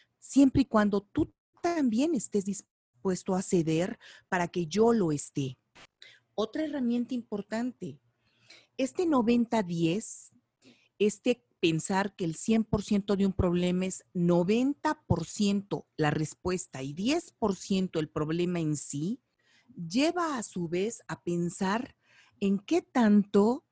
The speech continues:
nosotros somos capaces de jugar ganar-ganar.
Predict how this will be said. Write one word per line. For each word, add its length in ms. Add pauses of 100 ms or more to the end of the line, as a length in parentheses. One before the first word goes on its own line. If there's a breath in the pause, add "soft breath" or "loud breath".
(680)
nosotros 960 (340)
somos 400
capaces 500
de 80
jugar 460
ganar-ganar. 880